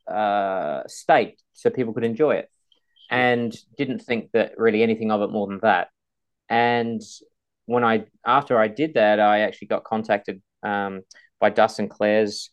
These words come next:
Speaker 1: uh, company, Fighting Chance Film, and
Speaker 2: Yeah.
Speaker 1: they asked if they could get, um, you know, the worldwide rights to it, and they've gotten it onto Amazon,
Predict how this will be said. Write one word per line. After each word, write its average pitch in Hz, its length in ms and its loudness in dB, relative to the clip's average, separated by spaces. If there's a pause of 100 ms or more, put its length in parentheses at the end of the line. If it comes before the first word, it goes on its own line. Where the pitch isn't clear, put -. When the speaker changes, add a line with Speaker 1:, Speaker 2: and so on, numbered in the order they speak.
(320)
Speaker 1:
uh, 104 80 2
company, 104 380 -2
Fighting 104 340 2
Chance 101 380 0
Film, 110 420 -2
and - 140 -2
Speaker 2:
Yeah. 107 80 4
Speaker 1:
they 104 100 4
asked 104 340 -2
if 104 80 -14
they 104 140 -4
could 104 220 -6
get, 104 240 0 (120)
um, 98 460 0 (440)
you 113 80 -2
know, 104 120 2
the 98 80 -6
worldwide 101 420 4
rights 120 320 2
to 98 160 -2
it, 127 240 -2
and 120 420 -2 (180)
they've 117 260 2
gotten 113 200 0
it 107 100 -4
onto 101 220 -2
Amazon, 104 800 -4